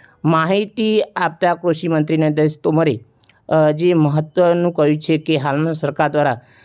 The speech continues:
તરફથી જે પી એમ કિસાનની જે રકમ કોઈ પણ પ્રકારની વધારવામાં આવી નથી.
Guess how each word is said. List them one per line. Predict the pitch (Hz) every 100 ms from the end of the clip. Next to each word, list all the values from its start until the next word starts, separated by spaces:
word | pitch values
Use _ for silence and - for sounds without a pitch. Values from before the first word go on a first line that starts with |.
| - _ _ -
તરફથી | 185 190 202 202
જે | 175
પી | 185 185 175
એમ | 180
કિસાનની | 175 165 175 165 165
જે | 160
રકમ | 151 147 160 156 156 _ _ _ -
કોઈ | 185 170
પણ | 165 165
પ્રકારની | 160 156 156
વધારવામાં | 151 131 139 131 131
આવી | 131 127
નથી. | 127 120 127